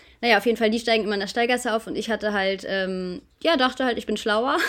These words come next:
<laughs> und, ähm, ja, hat ihn halt in der kleinen Halle ablaufen lassen, bin dann rübergegangen in die große Halle, bin dann da aufgestiegen, was ich halt auch davor schon mal mit ihm gemacht hatte.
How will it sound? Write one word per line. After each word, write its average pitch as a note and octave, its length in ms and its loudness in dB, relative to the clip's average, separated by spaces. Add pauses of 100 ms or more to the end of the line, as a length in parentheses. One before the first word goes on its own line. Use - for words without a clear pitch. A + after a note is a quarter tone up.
(440)
<laughs> - 480 -20
und, A#3 540 2
ähm, G#3+ 480 2
ja, G#3+ 140 -2
hat G#3 120 -4
ihn G#3 120 -2
halt F#3+ 140 -4
in G3 100 -4
der F#3 100 -2
kleinen G3 260 -2
Halle F#3+ 180 -4
ablaufen A#3+ 360 -2
lassen, A3+ 160 -6
bin G#3 80 -8
dann G3 140 -4
rübergegangen G#3 520 0
in F#3+ 80 -2
die F#3+ 80 -4
große B3+ 360 -2
Halle, A3 280 2
bin G3+ 160 -2
dann F#3 140 0
da F3+ 140 -2
aufgestiegen, A#3+ 440 -2
was G3 120 -4
ich G3+ 140 -8
halt F3+ 120 -6
auch F3 160 -4
davor G#3 360 -4
schon G#3+ 220 -4
mal F#3+ 120 -2
mit F#3 120 -4
ihm F#3+ 140 -4
gemacht G3+ 360 -4
hatte. B3+ 400 0